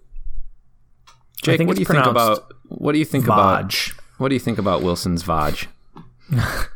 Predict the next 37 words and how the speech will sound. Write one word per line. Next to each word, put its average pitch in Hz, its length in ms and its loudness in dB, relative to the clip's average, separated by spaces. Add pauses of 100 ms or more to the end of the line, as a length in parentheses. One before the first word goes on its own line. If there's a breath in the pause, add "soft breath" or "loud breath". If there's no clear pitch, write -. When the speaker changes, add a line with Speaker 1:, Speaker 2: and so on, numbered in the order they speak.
(400 loud breath)
Speaker 1:
Uh, 180 420 4 (760 loud breath)
I - 40 -4
mean, 156 640 2 (600 loud breath)
so - 200 0
I 185 60 0
guess 240 220 0
the, - 160 -6 (220)
the 147 180 -2
question 131 520 -2
is, 147 260 2
is, 123 220 -2
like, 120 400 2 (380)
do 143 120 2
you 135 260 4
wanna 123 260 2
completely, 120 1160 -2 (520)
like, 117 300 0 (580)
get 104 180 0
rid 120 160 2
of 135 160 0
the 104 100 -8
Vaj? - 580 -2 (160)
Speaker 2:
Are 117 60 0
you 110 80 2
saying 104 180 0
you 98 80 2
wanna 95 140 0
destroy 92 380 -2
the 85 80 -2
Vaj? 80 400 -2 (1000)
Speaker 1:
I, 233 320 0 (100)
I 175 160 2
wouldn't. 135 580 0
I 127 120 2
would 117 160 0
keep - 240 -4
it. - 160 -4